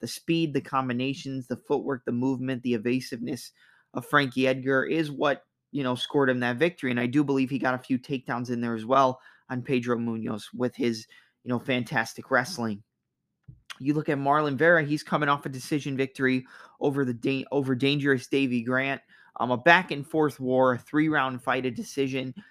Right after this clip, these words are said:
Uh, Marlon did drop the first round, in my opinion. Davey Grant was very good at switching to southpaw with that right hook and then throwing the straight left hand or the left overhand. He would throw it like a hook or a straight. Mainly, Davey's punches were looping.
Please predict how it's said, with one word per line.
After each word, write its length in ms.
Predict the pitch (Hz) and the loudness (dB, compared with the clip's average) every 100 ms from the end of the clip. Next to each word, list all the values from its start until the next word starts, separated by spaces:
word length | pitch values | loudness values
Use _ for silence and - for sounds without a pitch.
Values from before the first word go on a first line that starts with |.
| _ _ - | _ _ -2
Uh, 160 | 117 | -2
Marlon 500 | 127 143 185 196 180 | 2 4 4 4 2
did 200 | 165 170 | 2 2
drop 320 | 143 151 165 | 6 4 4
the 80 | 156 | -4
first 360 | - 160 160 147 | -2 -2 0 0
round, 280 | 135 143 143 | -2 -2 -4
in 100 | 143 | -4
my 200 | 135 139 | -4 -4
opinion. 500 | - 160 143 143 143 _ _ | -6 -8 -6 -8 -10 _ _
Davey 280 | 160 170 170 | 2 4 2
Grant 300 | 143 151 160 | 0 -2 -4
was 120 | 127 | -6
very 260 | 120 139 139 | 0 2 2
good 240 | 127 135 | 2 0
at 200 | 131 117 | 0 -4
switching 680 | - - 151 - 156 151 151 _ _ - | -10 -8 -6 -6 -10 -10 -14 _ _ -12
to 120 | 139 | -10
southpaw 600 | - 139 151 - 175 165 | 0 2 2 0 0 0
with 100 | 147 | 0
that 220 | 135 - | -2 -2
right 220 | 139 143 127 | 0 0 0
hook 260 | 143 135 | -4 -4
and 120 | 135 | -4
then 120 | 127 123 | -4 -2
throwing 280 | 135 135 | -2 -2
the 60 | 120 | -6
straight 320 | - 143 131 | -6 -4 -2
left 260 | 127 117 - | -4 -8 -8
hand 320 | 135 135 135 _ _ _ | -6 -6 -8 _ _ _
or 220 | - 143 | 2 4
the 120 | 131 127 | 4 4
left 340 | 131 127 - - | 2 0 -10 -4
overhand. 520 | 131 127 135 135 131 | -2 -2 -4 -4 -4
He 100 | 147 | -4
would 120 | 143 | 0
throw 160 | 220 226 | 2 2
it 60 | |
like 180 | 160 175 | 0 -2
a 80 | 135 | -4
hook 300 | - 156 - | -2 -4 -2
or 220 | - 143 | 0 0
a 60 | 127 | 0
straight. 420 | - 135 139 143 - - _ - | -2 2 2 2 -6 -20 _ -2
Mainly, 340 | 190 233 226 | 2 2 2
Davey's 440 | 165 175 170 156 | 4 2 2 -4
punches 420 | - 156 151 160 131 | -4 -4 -4 -6 -2
were 160 | 127 | -2
looping. 540 | 117 147 151 185 190 | 2 2 4 2 2